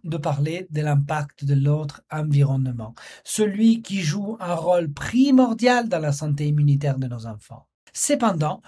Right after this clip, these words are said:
notre obsession pour la stérilité et la propreté peut affaiblir le système immunitaire en le privant d'exposition aux microbes bénéfiques.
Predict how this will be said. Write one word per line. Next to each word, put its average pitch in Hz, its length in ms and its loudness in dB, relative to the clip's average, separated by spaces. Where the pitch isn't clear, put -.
notre 175 380 -8
obsession 220 920 2
pour 165 200 -6
la 156 140 -2
stérilité 151 1000 -2
et 165 100 -4
la 147 180 0
propreté 147 880 -4
peut 233 300 4
affaiblir 262 800 2
le 147 100 -2
système 156 400 -4
immunitaire 151 580 2
en 151 80 -4
le 160 180 -4
privant 226 580 0
d'exposition 202 960 -4
aux 247 40 2
microbes 220 440 0
bénéfiques. 202 600 -4